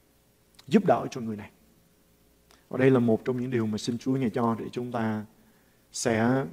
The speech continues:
tập trung càng hơn và thấy mọi người xung quanh của chúng ta khi họ có nhu cầu đó là cơ hội để chúng ta có thể giới thiệu về Chúa cho họ.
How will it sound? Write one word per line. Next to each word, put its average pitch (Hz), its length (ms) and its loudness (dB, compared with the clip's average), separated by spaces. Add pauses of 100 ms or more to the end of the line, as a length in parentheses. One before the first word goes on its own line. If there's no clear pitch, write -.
(360)
tập - 160 -4
trung 143 180 4
càng 131 160 -2
hơn 135 220 4 (1000)
và - 100 -2
thấy 170 180 2
mọi 135 240 6
người 131 300 10
xung 139 260 -4
quanh 127 180 0
của 127 100 0
chúng 139 240 -8
ta 123 360 -2 (400)
khi 127 120 0
họ 110 120 0
có 143 160 -4
nhu 135 160 -2
cầu 107 300 -4
đó - 60 -10 (440)
là 107 120 -4
cơ 139 200 8
hội 117 300 0
để 104 160 -4
chúng 127 240 -10
ta - 180 -2
có 127 200 -8
thể 107 180 -6
giới 143 140 6
thiệu 104 200 -2
về 107 100 -10
Chúa 131 200 -6
cho 127 140 -10
họ. - 100 -18